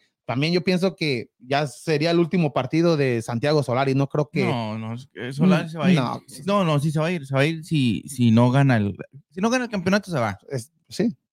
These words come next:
Speaker 1: puede.
Speaker 2: Simplemente, si, si
Speaker 1: Y
Speaker 2: aunque
Speaker 1: no lo van
Speaker 2: gane
Speaker 1: a
Speaker 2: o pierda
Speaker 1: correr, él va,
Speaker 2: este,
Speaker 1: él, él va a pedir su
Speaker 2: sí,
Speaker 1: renuncia,
Speaker 2: por lo
Speaker 1: pero
Speaker 2: mismo que también no, no tenía, pero tam-,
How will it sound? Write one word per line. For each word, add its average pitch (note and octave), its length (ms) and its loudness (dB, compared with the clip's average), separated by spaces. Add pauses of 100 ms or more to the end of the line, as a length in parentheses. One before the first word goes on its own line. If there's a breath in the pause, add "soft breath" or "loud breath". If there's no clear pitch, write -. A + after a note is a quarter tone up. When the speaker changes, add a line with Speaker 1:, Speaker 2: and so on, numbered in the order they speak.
(100)
Speaker 1:
puede. D3 160 2
Speaker 2:
Simplemente, C#3 440 0
si, D#3+ 240 -2
si F3 120 -2
Speaker 1:
Y D#3 40 0
Speaker 2:
aunque D#3+ 160 4
Speaker 1:
no A3 80 4
lo B3 60 2
van A3 100 2
Speaker 2:
gane F#3 120 0
Speaker 1:
a E3 40 -2
Speaker 2:
o - 100 -6
pierda - 200 2
Speaker 1:
correr, D#3+ 120 0
él D3+ 60 0
va, D#3+ 60 0
Speaker 2:
este, E3+ 160 -2
Speaker 1:
él, F3 200 0
él F#3 140 0
va F#3 60 2
a E3 80 -6
pedir E3 260 -2
su G#3+ 100 -4
Speaker 2:
sí, G#3 80 -2
Speaker 1:
renuncia, A2+ 460 -6
Speaker 2:
por E3 140 2
lo E3 60 4
Speaker 1:
pero E3+ 60 -2
Speaker 2:
mismo G#3 320 0
que E3 120 -10
también F3 500 -6
no, F3 140 -4 (140)
no E3+ 180 2
tenía, F3+ 260 2
pero C#3 240 4
tam-, C#3+ 220 -8